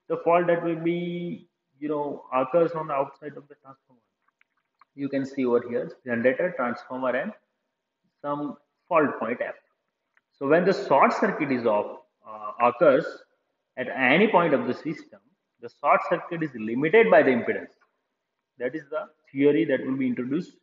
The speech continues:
effect of source impedance on the system. That is most important theory actually. So, uh, these are the theory that is based on that. Maybe you know about that. I no need to explain what is the source of impedance which is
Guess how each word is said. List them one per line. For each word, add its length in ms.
effect 500
of 240
source 260
impedance 500
on 160
the 120
system. 380
That 120
is 60
most 320
important 320
theory 160
actually. 320
So, 320
uh, 360
these 180
are 100
the 160
theory 280
that 160
is 160
based 200
on 160
that. 240
Maybe 280
you 200
know 120
about 260
that. 140
I 80
no 140
need 220
to 60
explain 420
what 200
is 140
the 240
source 260
of 160
impedance 560
which 160
is 80